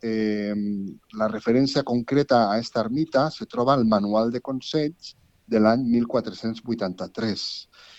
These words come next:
i es fa constar ahí que un frare, eh, ocupa, eh, una ermita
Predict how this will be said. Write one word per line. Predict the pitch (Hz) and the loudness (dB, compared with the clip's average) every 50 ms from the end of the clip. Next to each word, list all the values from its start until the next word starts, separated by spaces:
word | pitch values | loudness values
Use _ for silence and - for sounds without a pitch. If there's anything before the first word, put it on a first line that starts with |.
| - - - _ - | -20 -20 -20 _ -4
i | 117 110 110 | 0 2 2
es | 104 - | 2 2
fa | - - 127 127 135 135 131 | 2 4 6 6 6 6 4
constar | 135 139 135 135 131 - - 143 139 | 2 0 0 0 -2 0 0 2 2
ahí | 147 147 147 147 147 156 160 156 | 4 2 2 2 0 -2 -4 -4
que | - 107 | -6 -4
un | 98 98 113 123 127 | -4 -4 -4 -6 -8
frare, | 120 - - 127 120 123 127 131 120 110 107 131 175 _ _ _ _ - | -10 -6 -2 2 4 6 6 6 4 4 0 0 -4 _ _ _ _ -8
eh, | 110 104 101 101 98 98 98 95 95 95 95 - - | -6 -4 -4 -4 -4 -4 -4 -6 -6 -6 -8 -10 -10
ocupa, | - 101 - - 151 165 160 - - 127 135 170 185 _ _ _ _ _ | -12 -12 -10 -6 -8 -8 -6 -2 -2 0 0 -2 -6 _ _ _ _ _
eh, | - 113 107 101 101 98 101 | -6 -4 -4 -2 -2 -4 -4
una | 95 101 107 107 110 | -4 -2 0 0 0
ermita | 117 131 156 175 170 - 147 151 170 185 | 0 0 -4 -4 -2 0 0 0 0 0